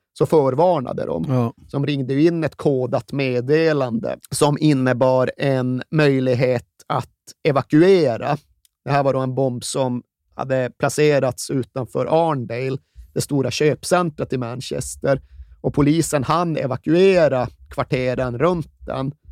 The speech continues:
Speaker 1: Men när väl bomben smällde av klockan elva och sjutton så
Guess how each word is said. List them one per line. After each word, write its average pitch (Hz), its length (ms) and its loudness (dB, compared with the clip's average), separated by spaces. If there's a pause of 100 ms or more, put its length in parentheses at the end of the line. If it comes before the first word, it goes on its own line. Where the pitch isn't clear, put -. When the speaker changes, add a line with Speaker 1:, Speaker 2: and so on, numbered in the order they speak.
(180)
Speaker 1:
Men 127 320 -6
när 170 360 2
väl 123 420 -2
bomben 123 680 -2 (360)
smällde 135 560 2
av 143 400 2 (260)
klockan 143 240 -2 (180)
elva 131 380 0
och 123 160 0
sjutton - 800 -4 (220)
så 135 720 2